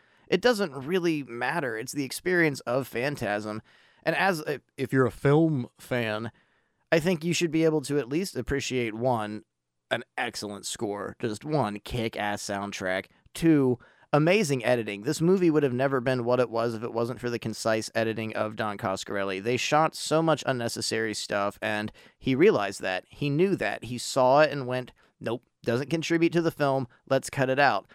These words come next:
And that's why it's not a four-hour piece like Midsommar that actually answers zero questions.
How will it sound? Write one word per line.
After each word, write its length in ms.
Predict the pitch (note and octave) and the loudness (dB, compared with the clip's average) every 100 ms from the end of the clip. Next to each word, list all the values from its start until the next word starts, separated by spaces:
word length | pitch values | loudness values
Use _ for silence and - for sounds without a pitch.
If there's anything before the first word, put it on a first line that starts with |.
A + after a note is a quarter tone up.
| - | -16
And 100 | - | -8
that's 220 | A2 A#2 - | -4 -4 2
why 160 | B2+ | 4
it's 160 | B2+ C3+ | 4 2
not 140 | C3 | 0
a 40 | B2 | 0
four-hour 560 | - C3 C#3+ C3+ D3 | 0 4 6 6 4
piece 360 | D3+ C3+ B2+ - | 0 -4 -2 0
like 120 | B2+ | 0
Midsommar 560 | B2+ B2+ - D#3+ C3+ A#2+ | 0 -2 0 0 2 2
that 100 | A#2+ | 2
actually 380 | A#2 A#2+ B2+ A2 | 2 0 -4 -4
answers 480 | A2 G#2+ A2+ A2 - | -4 -4 -4 -6 -6
zero 340 | A2 G#2+ G2+ | -4 -2 -4
questions. 640 | - C3 A#2+ - G2 - | 2 2 2 -4 -16 -20